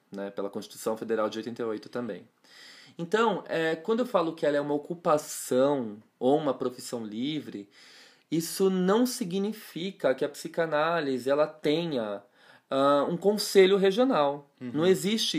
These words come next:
Speaker 1: isso, igual o C R P do psicólogo, o C R M do médico, a O A B dos advogados, né?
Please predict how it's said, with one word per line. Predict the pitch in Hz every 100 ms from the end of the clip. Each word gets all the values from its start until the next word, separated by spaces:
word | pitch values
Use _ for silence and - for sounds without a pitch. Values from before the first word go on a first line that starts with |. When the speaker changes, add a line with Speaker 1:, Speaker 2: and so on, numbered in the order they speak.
| 117
Speaker 1:
isso, | 107 123
igual | 113 131
o | 131
C | - 151
R | 143 131
P | 131 135 123 131 135
do | - 110
psicólogo, | - 120 123 117 113 110 120 123 - - - - -
o | 131
C | 131 - 160
R | 160 139 143
M | 135 135 131
do | 117 113
médico, | 110 110 110 110 - 110 -
a | 151 156
O | 143
A | 135
B | 123 123 123 123
dos | 110
advogados, | 113 107 107 110 107 107 104 110 - - _ _
né? | 120 131 135 127